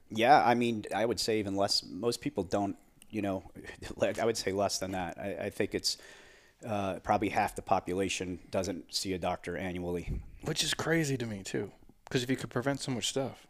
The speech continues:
Speaker 1: Yeah, well, I, in the emergency room, I see it all the time, and I see, I see patients sometimes, and I'm the first doctor they've seen in twenty years.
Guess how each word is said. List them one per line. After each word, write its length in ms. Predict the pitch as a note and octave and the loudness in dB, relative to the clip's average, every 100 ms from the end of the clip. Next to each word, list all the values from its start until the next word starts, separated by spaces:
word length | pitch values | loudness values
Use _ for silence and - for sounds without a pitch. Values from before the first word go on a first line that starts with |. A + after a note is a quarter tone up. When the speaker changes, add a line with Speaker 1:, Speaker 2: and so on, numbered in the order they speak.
| - | -4
Speaker 1:
Yeah, 180 | G2+ | 0
well, 160 | F#2+ G2 | 4 6
I, 120 | A2+ | 8
in 160 | G#2+ A#2 | 6 4
the 60 | |
emergency 480 | A2+ A#2 A2 G#2+ - | 4 4 4 0 -2
room, 160 | G#2+ G2+ | -2 -2
I 80 | F#2+ | -2
see 240 | - G2+ | -2 0
it 60 | G2 | 0
all 120 | F#2+ | 0
the 60 | |
time, 300 | F#2 G2+ F#2+ | -2 -4 -4
and 200 | F#2 F2+ | -4 -6
I 100 | - | -6
see, 360 | G2 G2 F#2 F2 - F#2+ | -4 -4 -4 -8 -10 0
I 80 | A2+ | 2
see 180 | - C#3 | 4 0
patients 440 | - C3+ - B2 | 4 2 4 0
sometimes, 500 | - B2 - B2 A#2+ | 2 2 4 4 4
and 120 | G#2 G2 | 0 -2
I'm 160 | G#2+ | -2
the 60 | G#2+ | -2
first 260 | - G#2+ - | 0 0 2
doctor 260 | F#2+ - | -2 -2
they've 160 | F2+ F#2 | -4 -4
seen 180 | - F2 | -4 -6
in 120 | E2 | -8
twenty 240 | - E2+ | -10 -10
years. 260 | B1+ - | -10 -10